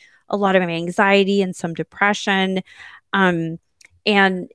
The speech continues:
and I didn't know how to recognize that,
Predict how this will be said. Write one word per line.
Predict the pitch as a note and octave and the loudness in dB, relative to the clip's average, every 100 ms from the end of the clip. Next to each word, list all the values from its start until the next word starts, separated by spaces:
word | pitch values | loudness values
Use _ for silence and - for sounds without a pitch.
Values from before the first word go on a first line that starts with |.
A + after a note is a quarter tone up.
| _ | _
and | G#3 - | -6 -4
I | F#3 G3+ | 0 2
didn't | G3+ G#3 G3 | 2 0 -2
know | G3 F#3 | 0 0
how | E3 - F3 E3 E3+ - | 0 -4 -2 0 0 -2
to | - F#3+ F3 E3+ E3 | -4 0 2 2 -2
recognize | F3+ E3 D#3+ - E3 D#3+ D3+ D3+ D#3 D#3+ - - _ _ _ _ _ _ _ _ _ _ _ _ | -4 -2 -4 -4 -12 -10 -10 -10 -12 -12 -14 -18 _ _ _ _ _ _ _ _ _ _ _ _
that, | F#3 D#3+ D3+ D3+ | 2 4 2 0